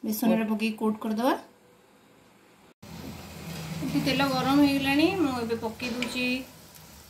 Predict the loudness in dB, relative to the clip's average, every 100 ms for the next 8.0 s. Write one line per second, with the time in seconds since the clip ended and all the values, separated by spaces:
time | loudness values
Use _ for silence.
0 | -10 -4 -2 -2 -4 -8 -20 -20 -20 -20
1 | -20 -20 -20 -20 -20 -20 -20 -20 -20 -20
2 | -12 -4 -2 -2 -2 -4 -4 -6 -4 -4
3 | -2 -2 -4 -4 -6 -6 -6 -4 -4 -6
4 | -20 -20 -20 -20 -20 -20 -20 -20 -20 -20
5 | -20 -20 -20 -20 -20 -20 -20 -20 -20 -20
6 | _ -4 4 4 6 6 6 6 6 4
7 | 4 4 2 2 2 2 0 2 4